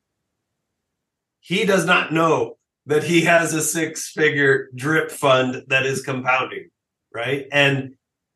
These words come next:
and there is no language available to me as his father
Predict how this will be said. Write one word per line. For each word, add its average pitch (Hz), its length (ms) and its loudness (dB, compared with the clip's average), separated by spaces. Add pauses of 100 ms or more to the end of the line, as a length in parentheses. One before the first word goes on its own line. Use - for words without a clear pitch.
and 156 180 2
there 165 200 4
is 147 220 2
no 190 560 2 (100)
language 139 800 -2
available 139 680 2
to 135 140 -4
me 139 540 0 (500)
as 127 220 2
his 127 220 -4
father 139 640 0